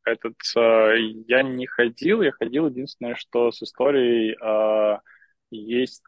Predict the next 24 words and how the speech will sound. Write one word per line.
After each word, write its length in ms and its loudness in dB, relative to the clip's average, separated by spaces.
ли 600 -2
сейчас, 840 -2
э, 240 -2
стартапы, 580 -4
компании, 560 -2
которые 520 -2
ищут, 380 -10
э, 300 4
что-то 360 -4
по 160 0
моему 280 -4
направлению. 600 -2
Вот, 380 0
ну, 80 -8
то 100 0
есть 140 -4
с 20 -20
таким 280 -4
запросом, 600 -4
но 220 2
не 360 0
так, 260 0
что, 500 -2
типа, 680 -2